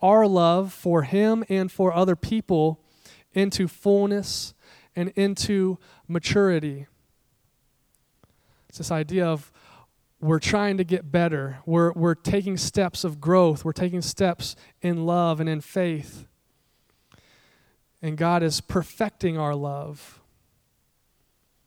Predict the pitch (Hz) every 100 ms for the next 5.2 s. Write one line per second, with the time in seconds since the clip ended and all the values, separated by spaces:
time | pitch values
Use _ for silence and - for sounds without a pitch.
0 | _ - 151 180 180 - 202 175 156 -
1 | 180 156 143 151 170 190 196 160 151 143
2 | 147 143 - - _ _ _ _ _ _
3 | _ _ _ 175 165 165 196 202 208 190
4 | - 196 202 190 185 - 185 156 156 -
5 | -